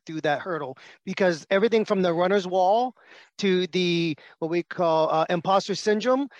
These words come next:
these are things that coaches like yourself help your clients work through. I wanna ask you something a little interesting and maybe a little different, the other side of the coin, so to speak.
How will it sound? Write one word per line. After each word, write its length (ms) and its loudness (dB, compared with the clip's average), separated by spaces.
these 180 0
are 140 -2
things 260 2
that 240 2
coaches 340 -2
like 200 0
yourself 340 0
help 340 -4
your 120 -2
clients 360 -2
work 280 -4
through. 320 -2
I 60 4
wanna 220 0
ask 320 4
you 80 0
something 360 0
a 40 4
little 280 4
interesting 560 0
and 60 0
maybe 200 2
a 60 6
little 160 2
different, 340 -2
the 180 0
other 220 4
side 300 4
of 60 2
the 80 0
coin, 280 -2
so 160 -8
to 100 -6
speak. 400 -12